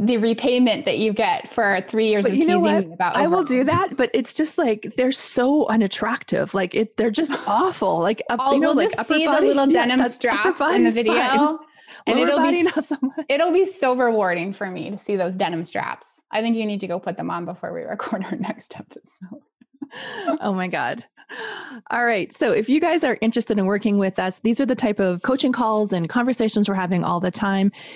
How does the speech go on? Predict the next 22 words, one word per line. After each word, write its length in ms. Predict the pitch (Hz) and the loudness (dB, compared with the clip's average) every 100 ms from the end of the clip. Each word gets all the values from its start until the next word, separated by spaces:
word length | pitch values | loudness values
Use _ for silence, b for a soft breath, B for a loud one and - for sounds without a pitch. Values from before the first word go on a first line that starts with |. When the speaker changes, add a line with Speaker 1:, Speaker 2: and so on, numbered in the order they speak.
| B - | B -4
Speaker 2:
If 180 | 269 269 | -2 2
you'd 160 | 311 277 | 2 2
like 180 | 240 | -2
to 460 | - 226 202 185 180 - | 0 2 4 4 2 0
join 240 | 202 196 | 0 2
us 160 | 190 - | 0 0
in 160 | 190 185 | 2 2
the 80 | |
Inner 240 | - 185 180 | 2 0 0
Circle, 500 | - 175 180 175 175 185 | -2 -4 -2 0 0 -2
it 60 | |
is 100 | 180 | -2
application 600 | - 233 254 233 196 190 - | -2 -2 -2 0 0 -2 -2
only. 300 | 185 185 185 | 0 2 2
You 60 | 185 | 0
can 120 | 185 | 0
head 160 | 196 | 0
over 220 | 190 185 185 | 0 -2 -2
to 260 | - 180 175 | 0 0 0
the 80 | 180 | 0
inner 260 | 190 196 | 0 0
circle 640 | 190 190 - 180 175 180 | 0 -4 -2 -2 0 -2